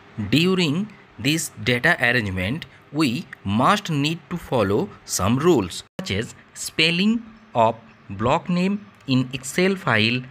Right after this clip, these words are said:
and attribute table must be same. If you use I D number, then block I D for specific block must be same in both attribute table and Excel file.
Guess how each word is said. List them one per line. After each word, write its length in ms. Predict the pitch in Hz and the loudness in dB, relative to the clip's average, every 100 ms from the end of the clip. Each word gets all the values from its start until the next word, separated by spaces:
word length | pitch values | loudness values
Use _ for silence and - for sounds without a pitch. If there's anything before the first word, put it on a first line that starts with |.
| - 120 | -8 -2
and 260 | 113 123 - | 0 0 -2
attribute 680 | 135 131 175 185 185 180 | -4 -4 -2 0 0 -2
table 380 | 135 113 110 131 131 - 98 | -2 0 0 -2 -6 -12 -2
must 360 | 120 165 165 | 0 0 -2
be 100 | 151 | -6
same. 380 | 143 - 85 82 - - - - | -4 -4 -4 -8 -16 -20 -18 -2
If 220 | 208 208 | 0 2
you 260 | 156 143 - - - | 0 0 -4 -16 -6
use 460 | 160 196 151 147 - - | 0 2 2 0 -2 0
I 200 | 123 143 | 0 0
D 160 | 202 | 0
number, 520 | 190 156 107 107 139 143 - - | 2 2 2 2 0 -4 -16 -2
then 260 | 123 110 | 0 0
block 340 | 95 110 170 285 | 2 4 4 2
I 180 | 160 127 | 0 0
D 320 | 123 127 143 - | -2 -2 -4 -16
for 360 | - - 117 110 - | -14 -4 -2 -2 -8
specific 680 | - - 156 - 180 190 190 135 | -12 -6 -6 -8 -8 -6 -8 -2
block 460 | 117 113 127 - - - | 2 2 2 -6 -20 -10
must 500 | 110 135 165 170 - | -2 2 2 0 -6
be 120 | 156 165 | -8 -6
same 400 | - 123 123 131 - - | -2 -2 -2 -6 -14 -6
in 240 | 120 107 95 | -2 -2 0
both 320 | 120 202 214 - _ _ | 2 2 0 -16 _ _
attribute 680 | 113 120 - 165 170 180 180 | -4 -2 -4 -2 0 -2 0
table 360 | 180 180 202 226 - - - | -2 0 -2 -2 -8 -16 0
and 280 | 170 214 214 - | 2 2 0 -6
Excel 400 | 110 - 101 101 | -6 -2 -2 -2
file. 420 | 120 165 117 82 | 0 0 0 -4